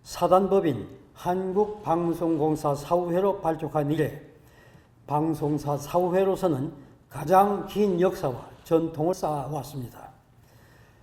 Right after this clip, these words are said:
그리고 삼천 명에 가까운 회원을 포용한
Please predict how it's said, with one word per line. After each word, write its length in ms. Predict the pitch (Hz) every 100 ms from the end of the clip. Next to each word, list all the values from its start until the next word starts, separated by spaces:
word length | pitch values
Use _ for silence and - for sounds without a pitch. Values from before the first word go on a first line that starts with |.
| _ _
그리고 480 | - 202 170 113 - - -
삼천 600 | - - 202 214 - 208
명에 240 | 185 180 147
가까운 480 | 156 147 147 175
회원을 560 | 170 175 175 175 165 170
포용한 500 | - 208 143 127